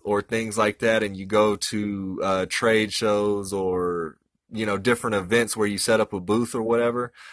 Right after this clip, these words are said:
Um, this would be great for that, um, especially, you know, just show it, you know, it will definitely show that you're actually out there on your grind doing things, and, and could bring opportunities based on people seeing that on,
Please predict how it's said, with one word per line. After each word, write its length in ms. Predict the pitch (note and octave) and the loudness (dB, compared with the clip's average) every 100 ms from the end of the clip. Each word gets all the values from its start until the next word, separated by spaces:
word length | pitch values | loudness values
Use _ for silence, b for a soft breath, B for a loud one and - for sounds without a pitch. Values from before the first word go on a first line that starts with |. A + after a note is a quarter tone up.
| B B - | B B -2
Um, 500 | G#2+ G#2+ G2 F#2 F2 _ _ _ G2 | 2 2 0 -6 -14 _ _ _ -6
this 280 | G#2 A#2+ | 2 2
would 120 | C3+ A2 | 2 0
be 100 | G#2 | -2
great 400 | F#2+ G#2 A2+ - | 4 4 4 0
for 140 | B2+ | 0
that, 340 | B2+ C3+ A#2+ - - | 2 2 0 -4 -4
um, 540 | G2 F#2+ F#2 F2 B1 _ | -2 -2 -4 -8 -16 _
especially, 680 | - - A#2 - A2 G#2+ G2+ _ _ _ _ _ _ _ | -8 2 2 2 -2 -4 -8 _ _ _ _ _ _ _
you 200 | G#2 G#2+ | -10 -4
know, 120 | G2 | -4
just 260 | F#2+ G#2+ - | 0 0 0
show 300 | A2+ A2 G#2+ | 2 2 2
it, 280 | G#2 G#2 F2 | 2 0 0
you 200 | G#2 G#2 | -6 -2
know, 140 | G2 | -2
it 40 | G2+ | 0
will 80 | F#2+ | 2
definitely 320 | A2 A#2+ G#2 | 2 2 -4
show 400 | - A2+ G#2+ G#2 | 0 2 4 2
that 260 | G2 - | -2 -4
you're 240 | G#2 G2 F#2+ | 0 2 4
actually 420 | G#2 G#2 - G2+ | 2 0 0 0
out 220 | G2+ G2+ | 2 2
there 180 | G#2 G2+ | 0 0
on 140 | G2+ | -2
your 140 | G2+ F#2+ | -4 -8
grind 540 | F#2 G2+ G#2 G2+ G2+ | -2 0 2 0 -2
doing 280 | G#2 G#2 G2+ | -4 -4 -6
things, 540 | - G#2 G#2 G2+ F#2+ | -4 -4 -4 -8 -8
and, 200 | G2 E2+ E2 B B B _ _ - - - | -8 -10 -14 B B B _ _ -12 -12 -4
and 220 | A2 G#2+ | -4 -2
could 220 | - B2+ | -2 -2
bring 240 | G#2 A#2 G#2+ | 2 2 4
opportunities 800 | G#2 G2+ F#2+ A#2+ A2 G2+ G2+ F2+ | 2 2 -4 -2 -2 -2 -6 0
based 260 | G2+ G2+ | 2 2
on 140 | G#2 F#2+ | 0 -4
people 260 | A2 F#2+ | -4 -6
seeing 360 | F#2 - G#2 G2 | -6 -4 -4 -4
that 180 | G2 G2 | -6 -6
on, 540 | - G2 G2 F#2+ F#2+ | -4 -2 0 -2 -6